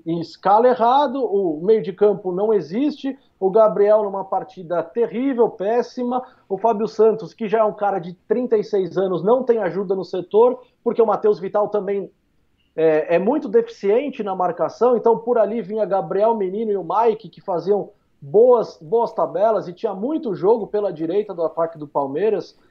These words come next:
É, o Fagner subiu pouco, porque preocupado também com os avanços pela esquerda, então o Corinthians não tinha jogo, de fato.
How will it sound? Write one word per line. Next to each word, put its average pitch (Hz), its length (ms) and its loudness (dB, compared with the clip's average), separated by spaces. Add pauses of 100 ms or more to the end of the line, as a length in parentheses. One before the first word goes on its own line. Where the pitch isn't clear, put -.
(200)
É, 151 260 2
o 208 100 6
Fagner 240 520 2
subiu 196 320 -4
pouco, 247 420 2
porque 196 260 -6
preocupado 202 600 -2
também 196 260 -8
com 185 120 -12
os 160 60 -10
avanços 180 640 -6 (380)
pela 208 280 4
esquerda, 214 580 2
então 254 160 -2
o 277 40 -10
Corinthians 302 360 -4
não 339 140 -4
tinha 311 280 -4
jogo, 180 400 4
de 147 120 -8
fato. 151 420 -2